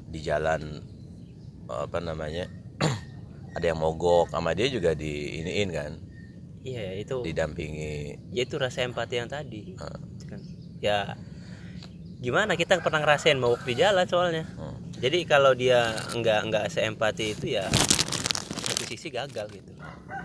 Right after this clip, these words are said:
Speaker 1: Tapi gini, lu tadi bicara plus semua tuh, plus tentang perjalanan touring lu.
Speaker 2: Ya.
Speaker 1: Apesnya apa ya? <laughs>
Speaker 2: Ini apes apa minus?
Speaker 1: Ya, bisa
Speaker 2: Ini
Speaker 1: dikata-
Speaker 2: kalau, kalau,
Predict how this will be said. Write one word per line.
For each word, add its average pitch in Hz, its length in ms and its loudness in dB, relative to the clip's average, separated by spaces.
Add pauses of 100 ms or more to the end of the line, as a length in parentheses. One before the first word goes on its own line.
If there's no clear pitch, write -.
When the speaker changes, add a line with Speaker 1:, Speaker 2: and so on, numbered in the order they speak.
(1600)
Speaker 1:
Tapi 113 180 4
gini, 123 220 2 (320)
lu 120 140 -4
tadi 135 260 6
bicara 98 340 6
plus 104 220 4
semua 123 240 6
tuh, 101 160 2 (300)
plus 90 200 0
tentang 85 460 0 (320)
perjalanan 80 460 0
touring 82 260 -2
lu. 73 140 -4 (120)
Speaker 2:
Ya. 98 220 -10 (260)
Speaker 1:
Apesnya 123 480 6
apa 101 200 8
ya? - 100 6 (760)
<laughs> - 640 2
Speaker 2:
Ini 151 140 0
apes - 360 6
apa 165 180 2
minus? 170 580 0 (1200)
Speaker 1:
Ya, 107 280 12
bisa 107 220 4
Speaker 2:
Ini 165 80 4
Speaker 1:
dikata- 175 240 8
Speaker 2:
kalau, - 0 -
kalau, 156 200 6